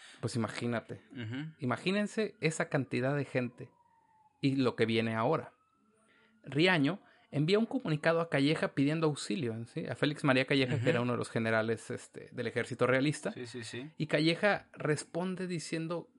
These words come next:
Speaker 1: "Resiste una semana en lo que logro montar un ejército y partir en tu ayuda".
Speaker 2: Ujú.
Speaker 1: Calleja estaba en ese momento en San Luis Potosí.
Speaker 2: Sí, porque to-, todavía, eh, fíjate que no, no inauguran la carretera, la libre, la, la, la de cuota, perdón.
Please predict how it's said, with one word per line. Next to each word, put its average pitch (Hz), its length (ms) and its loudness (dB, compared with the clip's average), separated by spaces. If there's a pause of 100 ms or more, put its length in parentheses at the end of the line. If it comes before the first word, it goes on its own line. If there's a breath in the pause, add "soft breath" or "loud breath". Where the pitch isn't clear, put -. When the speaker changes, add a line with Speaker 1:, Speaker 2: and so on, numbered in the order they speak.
(160)
Speaker 1:
"Resiste 156 460 0
una 190 100 4
semana 165 560 2 (220)
en 139 100 4
lo 131 80 4
que 139 100 2
logro 151 240 4
montar 143 300 4
un 156 140 2
ejército 147 420 0
y 160 40 -2
partir 123 340 0
en 131 140 0
tu 135 100 0
ayuda". 170 420 -4 (220 soft breath)
Speaker 2:
Ujú. 117 400 -6 (160)
Speaker 1:
Calleja 131 300 2
estaba 165 260 4
en 156 80 4
ese 156 140 0
momento 139 300 4
en 147 60 2
San 131 140 2
Luis 120 160 0
Potosí. 131 440 -2 (480 soft breath)
Speaker 2:
Sí, 160 140 -4
porque 156 220 4
to-, 151 220 6
todavía, 151 680 10
eh, 151 160 0
fíjate 165 340 2
que 160 120 4
no, 151 760 6 (380)
no 139 500 -4
inauguran 160 560 4
la 156 160 4
carretera, 131 760 4
la 127 160 2
libre, 165 420 -4 (560)
la, 120 380 -8 (100)
la, 135 180 -2
la 143 180 2
de 135 120 -2
cuota, 170 340 6
perdón. 156 280 6